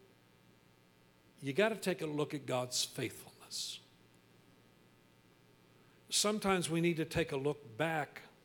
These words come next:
on where we've been and the goodness of God through some of the deepest struggles of our life.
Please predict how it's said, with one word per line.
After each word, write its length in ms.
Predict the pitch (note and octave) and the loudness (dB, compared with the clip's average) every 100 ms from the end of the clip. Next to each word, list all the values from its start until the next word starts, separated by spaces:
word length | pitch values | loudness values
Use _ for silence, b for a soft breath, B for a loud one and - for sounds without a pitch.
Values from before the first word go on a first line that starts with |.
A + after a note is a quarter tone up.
| - - - - | -20 -20 -20 -8
on 140 | B2 | 2
where 160 | C#3 D3+ | 4 4
we've 320 | D#3 C#3+ B2 | 4 0 2
been 520 | C#3+ C#3 C3 B2+ A#2+ - - - - - - - - - | 2 2 0 -4 -10 -14 -20 -20 -20 -20 -20 -20 -16 -6
and 160 | C3 | -2
the 60 | B2+ | -2
goodness 480 | - D#3+ D#3 D3 - | 2 2 2 2 0
of 140 | C3 | 0
God 320 | C3 C3+ C3+ A#2 - | 0 2 0 -2 -10
through 580 | D3 D#3 D3+ B2+ G#2+ G#2+ - - - - - - - | -4 2 2 2 -2 -10 -20 -20 -20 -20 -20 -20 -6
some 300 | - D3+ C3+ | 0 0 0
of 80 | |
the 100 | A#2+ A#2+ - B2 | 0 -2 -4 2
deepest 440 | E3 E3+ F3 - | 2 2 0 0
struggles 500 | - E3 C#3+ C3+ B2+ | 0 0 0 0 -2
of 100 | B2 | -4
our 160 | B2 B2 | -4 -4
life. 480 | A2+ G#2+ G#2+ - | -6 -8 -10 -18